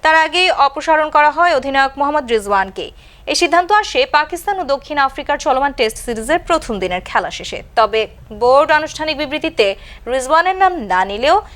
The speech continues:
স্পষ্ট করে দেয় এটি ভবিষ্যৎ পরিকল্পনার অংশ। শাহিনের পারফরম্যান্স নিয়ে সংশয়ের কিছুই নেই। দুহাজার তেইশ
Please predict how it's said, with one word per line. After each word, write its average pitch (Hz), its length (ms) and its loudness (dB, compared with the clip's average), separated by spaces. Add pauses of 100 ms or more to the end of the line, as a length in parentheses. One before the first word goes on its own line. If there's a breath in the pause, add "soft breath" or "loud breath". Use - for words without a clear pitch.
(160 loud breath)
স্পষ্ট - 320 2 (120)
করে 370 140 2 (100)
দেয় 214 140 2 (280 loud breath)
এটি 240 200 -4
ভবিষ্যৎ 247 340 -2 (100)
পরিকল্পনার 190 600 0 (220)
অংশ। 214 180 -6 (520 soft breath)
শাহিনের 330 400 -2
পারফরম্যান্স 349 460 -2 (100)
নিয়ে 349 140 0 (120)
সংশয়ের 254 440 -2
কিছুই 214 400 -8
নেই। 113 120 -14 (200)
দুহাজার 226 320 -2
তেইশ 220 160 0